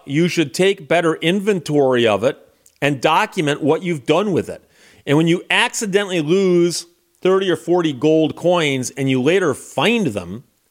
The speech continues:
oops, uh, it does tend to make you look bad. The Institute for Justice's lawsuit not only aims to get Malign and Pearson's property back,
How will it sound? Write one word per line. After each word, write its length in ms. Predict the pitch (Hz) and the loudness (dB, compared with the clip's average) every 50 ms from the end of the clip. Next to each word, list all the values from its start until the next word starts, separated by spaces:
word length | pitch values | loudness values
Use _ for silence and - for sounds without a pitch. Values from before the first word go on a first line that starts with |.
| _ - - | _ 0 0
oops, 540 | 185 240 277 269 - - - - - - _ _ _ _ _ _ _ _ _ _ _ _ _ - | 0 0 0 -6 -8 -6 -6 -4 -6 -6 _ _ _ _ _ _ _ _ _ _ _ _ _ -2
uh, 180 | - 151 156 165 170 | 0 2 2 2 0
it 160 | 185 160 143 | -2 -2 0
does 220 | 190 226 240 226 233 | 2 0 0 0 -2
tend 320 | - 190 208 220 214 196 | -6 -4 -2 -2 0 0
to 60 | 185 | -2
make 300 | 175 170 180 180 170 - | -2 0 -2 -2 -2 -4
you 100 | 160 151 | -6 -2
look 260 | 131 143 139 - - - | 0 -2 -2 -2 -6 -16
bad. 240 | - 62 67 - _ _ _ _ _ _ _ _ _ _ _ _ _ _ _ _ _ _ _ _ _ _ | -16 -16 -16 -20 _ _ _ _ _ _ _ _ _ _ _ _ _ _ _ _ _ _ _ _ _ _
The 100 | - - - | -20 -8 -2
Institute 420 | 170 175 190 180 - - 214 180 | 0 0 0 0 0 0 0 0
for 80 | 160 151 | 0 -4
Justice's 600 | 113 139 170 180 180 - - 165 - 147 123 113 | 0 2 2 2 2 -2 -6 -6 -6 -6 -4 0
lawsuit 640 | 131 139 139 160 175 175 - - 143 117 113 110 - _ _ _ _ _ _ _ _ _ _ _ _ _ _ _ _ _ _ _ _ - | 0 2 2 2 2 0 0 0 0 0 0 -2 -6 _ _ _ _ _ _ _ _ _ _ _ _ _ _ _ _ _ _ _ _ -8
not 280 | - 135 131 156 190 - | -4 -2 0 0 0 -2
only 320 | - 185 180 170 160 156 - | -2 -2 0 0 0 -2 0
aims 360 | 151 143 156 170 180 165 - | 0 0 0 0 0 -2 -4
to 100 | - 127 | -6 -6
get 380 | 113 131 143 139 - - - - | -2 0 0 0 -2 -6 -12 -4
Malign 340 | 127 117 127 139 143 147 135 | -2 0 0 2 2 0 0
and 80 | - | 0
Pearson's 340 | - 156 147 127 - 117 - | 0 0 0 0 -2 -8 -2
property 280 | - 147 160 165 127 110 | 0 0 0 0 -2 -4
back, 280 | 98 90 107 - _ | -6 -6 -8 -10 _